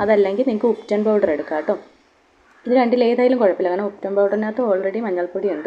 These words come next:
കയ്യിലുണ്ടെങ്കിൽ അതെടുക്കാം. അപ്പോൾ മഞ്ഞൾപ്പൊടി ചേരാത്തവരാണെങ്കിൽ നിങ്ങൾക്ക് ഇതിനകത്തേക്ക് കോഫി പൗഡർ ആഡ് ചെയ്ത് കൊടുക്കാം കേട്ടോ. ഇല്ലെങ്കിൽ ഗോതമ്പ് മാവോ കടലമാവോ ഒക്കെ ആഡ് ചെയ്ത് കൊടുത്താലും മതി. നന്നായിട്ട് സൺ ടാൻ മാറാൻ ഹെൽപ്പ് ചെയ്യുന്നതാണ്. നമ്മുടെ എല്ലാവരുടെ വീട്ടിലും ഗോതമ്പ് മാവും അതുപോലെ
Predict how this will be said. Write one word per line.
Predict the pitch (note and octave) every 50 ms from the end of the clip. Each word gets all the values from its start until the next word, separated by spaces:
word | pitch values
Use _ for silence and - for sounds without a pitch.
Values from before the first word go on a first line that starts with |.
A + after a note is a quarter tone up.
| D#3 -
കയ്യിലുണ്ടെങ്കിൽ | F#3+ F#3 G3 G#3+ A3 G3 F#3 F#3 G#3 B3+ C#4+ G#3+
അതെടുക്കാം. | F#3 - - - - - - - - - - - -
അപ്പോൾ | - B3+ B3
മഞ്ഞൾപ്പൊടി | A#3 A3 A3+ A3+ B3 B3 C4 C4 C#4+ C#4+ C#4+
ചേരാത്തവരാണെങ്കിൽ | C#4 B3 A3 A3 G#3+ A3+ A3+ A3+ C4+ C4 C4 C4 A#3+ A3+ G#3+ A3 A#3+ C4+ C4+
നിങ്ങൾക്ക് | A#3+ A3 A3 - A#3
ഇതിനകത്തേക്ക് | G#3+ G#3 G#3 A3+ G#3+ A#3+ - -
കോഫി | G#3+ G3+ G3+ - A3 G#3+ G#3+
പൗഡർ | A3 A3 G#3+ A3+ A3 G3
ആഡ് | E3+ E3 E3
ചെയ്ത് | E3 E3 F3 E3
കൊടുക്കാം | D3 D3+ D3+ - D#3
കേട്ടോ. | D3+ D3+ G3+ F#3 - - - - - - - - A#3
ഇല്ലെങ്കിൽ | A#3 A#3+ A#3+ B3 C#4 F4 E4+
ഗോതമ്പ് | C#4 B3 A3 G#3 G3+ G3 F#3 G3 G3
മാവോ | F#3 F#3 G3+ A3 G3+ -
കടലമാവോ | F#3+ F#3 F3+ F3+ F3+ F3 F3 F3 F3 F3
ഒക്കെ | F3 E3+ F3+ E3+
ആഡ് | D3+ C#3+
ചെയ്ത് | D3+ D#3+ - E3
കൊടുത്താലും | D#3+ D#3 - - D#3+ D3+ E3+ F#3+ F3+
മതി. | D3+ C#3+ E3 F#3 F#3+
നന്നായിട്ട് | F#3+ G3+ G#3 G#3 G3 F#3+ G#3+ G3+ G#3+
സൺ | F#3+ F3 F3 F3
ടാൻ | F#3 G3 G3+
മാറാൻ | F#3+ F3 E3 F3+ F#3 F#3
ഹെൽപ്പ് | E3+ D#3 D3 -
ചെയ്യുന്നതാണ്. | - E3 D#3+ E3 E3 E3+ E3+ C#3+ C#3+ E3 C4 - - - - -
നമ്മുടെ | C4+ C4 C4+ C4+ B3+ A#3+
എല്ലാവരുടെ | B3 C4 C#4 D4+ D#4 C#4+ - C4 A3+ G#3+
വീട്ടിലും | G3+ G#3 G#3 G3+ G#3 G#3+ A#3 A3
ഗോതമ്പ് | G3 F#3 F3 F3+ F#3 F#3 F#3+ G3+
മാവും | F#3+ F#3+ G3 A3 G#3 F#3 F3
അതുപോലെ | E3+ E3 F3 F3 F#3 F#3